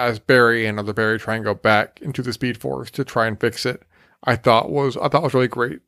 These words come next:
And I thought that was a very fitting death scene for, for Batman as well, too. I really liked, I enjoyed Keaton's performance as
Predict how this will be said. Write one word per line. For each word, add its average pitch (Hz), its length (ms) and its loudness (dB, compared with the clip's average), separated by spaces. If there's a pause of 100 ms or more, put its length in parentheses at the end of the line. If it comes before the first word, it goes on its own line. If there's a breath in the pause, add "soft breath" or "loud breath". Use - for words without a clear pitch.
And 185 120 2
I 165 80 4
thought 190 220 2
that 202 100 -2
was 165 100 4
a 147 40 0
very 156 220 4
fitting 156 360 2
death 147 200 4
scene 107 440 -6
for, 123 460 -6 (200)
for 139 100 -4
Batman 131 300 2
as 123 120 -6
well, 135 160 0
too. 151 160 -2
I 113 80 2
really 120 240 0
liked, 127 360 0 (380 soft breath)
I 139 120 2
enjoyed 143 460 4
Keaton's 156 200 -6
performance 147 640 -2 (120)
as 143 240 0